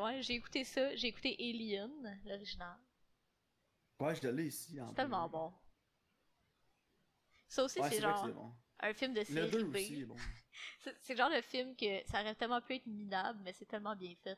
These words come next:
Speaker 1: que c'est
Speaker 2: Mais le deux aussi est bon, mais j'aime plus le premier parce que fuck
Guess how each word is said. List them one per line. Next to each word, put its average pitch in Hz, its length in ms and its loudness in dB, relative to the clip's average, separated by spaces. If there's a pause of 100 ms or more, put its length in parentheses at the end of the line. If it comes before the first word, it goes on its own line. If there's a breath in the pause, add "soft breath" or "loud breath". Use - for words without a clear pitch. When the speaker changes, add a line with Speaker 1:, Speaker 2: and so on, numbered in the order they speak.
Speaker 1:
que - 100 -16
c'est - 160 -18 (560)
Speaker 2:
Mais 147 100 -4
le 151 160 4
deux 220 160 -2
aussi 220 320 -6
est 175 40 -4
bon, 180 180 -4
mais 147 180 -2
j'aime 156 160 -4
plus 196 240 -10
le 139 100 -4
premier 131 400 -6
parce 123 220 -8
que - 200 -12
fuck 147 200 -10